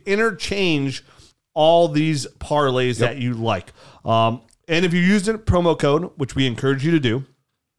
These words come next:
Speaker 1: uh, no matter what, if you're gonna sign up, is use the promo code nerds 'cause it, obviously it helps us out, uh, and supports our sponsor, sponsors. Use the promo code nerds. They'll give you a hundred percent instant deposit match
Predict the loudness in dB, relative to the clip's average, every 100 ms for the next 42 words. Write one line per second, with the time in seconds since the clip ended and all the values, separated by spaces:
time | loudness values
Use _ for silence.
0 | _ _ -2 2 2 0 0 0 0 -2
1 | -4 -8 -4 -4 -2 -2 -4 -4 -4 -4
2 | -4 -2 -2 0 -2 -2 -6 -8 -8 -6
3 | -6 -4 -4 -4 -4 -6 -4 -2 -4 -8
4 | -20 -8 -2 -2 -2 -10 -8 -6 -4 -4
5 | -6 -4 -2 -4 -10 -14 -12 -4 -4 -4
6 | -6 -8 -10 -20 _ 0 0 0 0 0
7 | 2 2 0 -2 -6 -2 0 2 0 -4
8 | -12 -14 -12 -4 0 2 2 0 -2 -2
9 | -2 -2 -4 -4 -8 -6 -4 -6 -6 -4
10 | 0 0 0 -4 -2 -2 -4